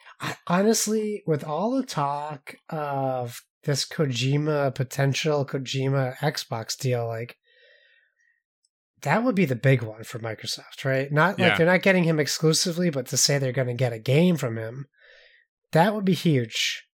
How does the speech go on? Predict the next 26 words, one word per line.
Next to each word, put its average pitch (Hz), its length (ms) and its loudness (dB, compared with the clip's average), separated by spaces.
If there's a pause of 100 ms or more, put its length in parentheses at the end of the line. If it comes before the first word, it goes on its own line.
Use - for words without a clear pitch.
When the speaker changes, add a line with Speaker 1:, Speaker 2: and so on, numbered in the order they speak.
(140)
Speaker 1:
for 127 160 -4
Microsoft. - 840 -10 (420)
Speaker 2:
And 123 140 -2
especially 127 500 0
to 117 100 0
talk 117 320 0
about 117 160 0
it 110 60 -4
with 113 100 -6
his 104 160 -4
good 110 240 0
friend 110 220 0
Jeff 104 240 0
Keighley. 143 460 -6 (480)
Speaker 1:
Yeah. 143 640 2 (300)
Like, 165 300 6 (680)
Speaker 2:
<laughs> - 640 -16
Speaker 1:
and, 180 120 6
like, - 300 4 (600)
I 180 120 2
know, 214 180 4
like, 196 280 6 (680)
Keighley's 196 440 4
not, 143 200 6
like, 135 180 2
a 127 320 -2